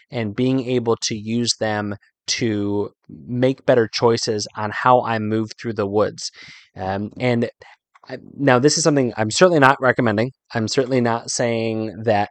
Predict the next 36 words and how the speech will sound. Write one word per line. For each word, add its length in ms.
everyone 540
and 220
anyone 320
should 180
do 120
this, 280
but 300
if 220
you 160
have 260
any 260
orienteering, 1000
um, 600
training, 440
if 320
you 180
know 160
how 220
to 120
move 380
through 200
the 120
woods, 500
uh, 320
if 240
you, 400
if 240
you 180
take 280
your 100
time 360
to 100
do 200
that 260
in 120
a 140